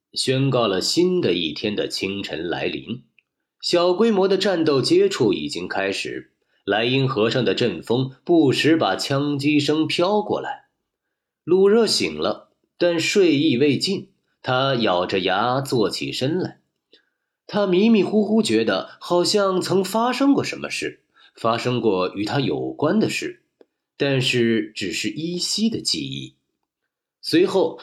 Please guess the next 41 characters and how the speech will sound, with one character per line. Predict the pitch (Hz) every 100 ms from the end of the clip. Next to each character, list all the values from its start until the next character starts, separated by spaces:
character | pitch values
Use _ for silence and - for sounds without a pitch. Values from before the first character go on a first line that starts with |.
| -
他 | 160
倏 | - 196 202
地 | 175
看 | - 160 143
见 | 139 131
桌 | 180 190
子 | 139
上 | 120 131
那 | 120 107
张 | 143 156
墨 | 160 113
迹 | 98 120 104
上 | - 139 104
新 | - 175
的 | 175
纸。 | - - - 87 135 - _ _ _ _ _ _ _ _ _
诗 | - - 196 226 262
句， | 262 208 143 - _ _ _ _ _
我 | 151 156 151 147
什 | 143 - 185
么 | 247
时 | -
候 | 160 156
写 | - -
过 | -
诗 | - - 175 240
句？ | 247 110 - _ _ _ _ _ _ _ _ _ _ -
歌 | 208 226 247
曲， | 240 - - - 160 71 73 78 - _ _
我 | 120
亲 | 110 - - 269 262
笔 | 170
写 | 220 196
的 | -
歌 | - 208
曲？ | 240 - 101 - - _ _ _ _ -
我 | 175 185 190 -
什 | - 165
么 | 233
时 | 294 190
候 | 180 180 160 -